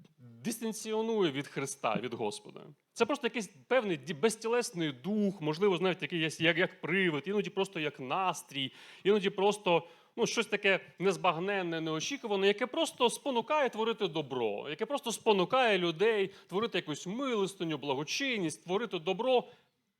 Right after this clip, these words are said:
на Різдво. Не раніше, не пізніше, от саме на Різдво. А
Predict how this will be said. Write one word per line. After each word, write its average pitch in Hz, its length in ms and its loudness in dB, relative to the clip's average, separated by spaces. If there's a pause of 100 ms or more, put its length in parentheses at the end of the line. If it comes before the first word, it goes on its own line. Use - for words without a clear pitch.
(100)
на 233 160 0
Різдво. 127 500 -4 (580)
Не 151 240 0
раніше, 277 580 0
не 170 160 0
пізніше, 208 540 -4
от 185 160 -4
саме 233 300 0
на 180 120 0
Різдво. 117 440 -6 (1400)
А 165 340 8